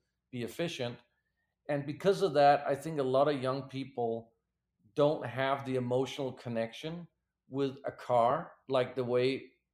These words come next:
older people today remember their first car and the first car experience and all that. So, um, I think that the, the, in three years, people are going to want increasingly,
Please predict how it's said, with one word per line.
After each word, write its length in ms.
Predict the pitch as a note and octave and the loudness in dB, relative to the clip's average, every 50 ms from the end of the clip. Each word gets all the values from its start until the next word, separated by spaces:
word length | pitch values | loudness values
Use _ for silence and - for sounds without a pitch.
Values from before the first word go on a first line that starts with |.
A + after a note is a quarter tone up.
| _ - | _ -4
older 260 | C3+ C3 C#3 C3+ D#3 | -2 -2 0 -2 -2
people 340 | B2+ - C#3 C3+ A#2 C#3+ C3 | -4 -4 -6 -6 -4 -6 -6
today 360 | A#2+ C3+ B2+ A#2 B2+ B2 C3 | -6 -6 -4 -2 0 0 0
remember 460 | A#2+ B2 B2 A#2 A#2+ A#2+ C3 B2+ C3 | 0 -2 -4 -2 -2 -2 0 -2 0
their 140 | B2 A#2+ A2+ | 0 0 -2
first 400 | A2+ - - B2+ B2 A#2+ B2 - | -2 -2 0 0 0 0 -2 -6
car 300 | - B2 B2+ B2+ B2 B2 | -6 -4 -2 0 0 0
and 100 | B2 A#2+ | -2 -2
the 60 | G#2 | -6
first 400 | F#2+ - - B2+ B2 B2 B2 - | -8 -4 -4 -4 -4 -4 -6 -6
car 240 | - C3 B2+ B2 A#2+ | 0 4 4 4 4
experience 460 | A#2+ A#2+ - - B2+ B2 A#2+ A#2 G#2 | 2 -2 -8 -8 -6 -6 -6 -6 -8
and 100 | A2 A2 | -6 -4
all 120 | G#2+ G#2+ A2 | -4 -2 0
that. 280 | A#2 C3 D3 C#3+ - - _ _ _ _ _ _ _ _ _ | 0 0 -2 -2 -6 -14 _ _ _ _ _ _ _ _ _
So, 600 | - - - D#3+ D3 C#3+ C#3 C3+ C#3 C3+ C#3 - _ - | -16 -10 -2 2 2 4 4 4 2 0 -2 -8 _ -4
um, 480 | C#3 C3+ C3 B2+ B2+ B2 B2 B2+ B2 - - | -2 0 2 2 2 2 0 -2 -8 -8 -4
I 120 | B2 C#3 C3+ | -4 -4 -4
think 360 | C#3 - F#3+ F#3+ G3+ F3 D#3 | -4 -4 -6 -6 -4 0 4
that 260 | D#3+ D#3 C#3+ - - - - _ _ _ _ _ _ - | 4 4 4 4 0 -16 -20 _ _ _ _ _ _ -6
the, 200 | D3+ C3 A#2+ - _ - | -6 -6 -6 -6 _ -10
the, 140 | - C3+ B2+ _ - | -10 -10 -10 _ -12
in 160 | - C#3+ B2+ B2+ | -10 -10 -8 -8
three 280 | - - F3 F#3+ G3 | -8 -6 -4 -4 -2
years, 460 | F#3 E3 D3+ C#3+ C#3 C#3 C3+ C3+ - - - _ _ _ _ _ _ _ _ _ _ _ | -2 -2 0 0 0 0 -2 -4 -8 -14 -18 _ _ _ _ _ _ _ _ _ _ _
people 480 | - - - F3+ F#3 - F#3 F3+ E3 - | -18 -12 -10 -10 -6 -4 -4 -2 0 0
are 180 | D3+ D3 A#2+ | 0 0 0
going 360 | - C#3 C#3+ D3 D3+ D#3 D#3 D3+ | 0 -2 0 0 0 -2 -4 -6
to 140 | - C#3+ | -6 -8
want 720 | C3 A#2 G#2+ A2 C3+ D3+ D3+ D3 C#3 C3 C3 B2+ B2+ - - - _ _ _ _ _ _ _ _ - | -8 -8 -6 -2 0 2 2 2 2 2 0 -2 -4 -10 -16 -20 _ _ _ _ _ _ _ _ -10
increasingly, 1400 | C#3 C3+ C3 B2+ C3 - - - - F3 F3+ F3+ E3+ C3 - E3+ D#3+ D#3 D3+ D3 C#3 C#3 C3+ C3 C3 B2+ B2+ - | -6 -6 -6 -6 -6 -10 -16 -12 -10 -8 -8 -8 -8 -6 -6 -6 -4 -2 -2 -2 -2 -2 -2 -2 -4 -4 -6 -12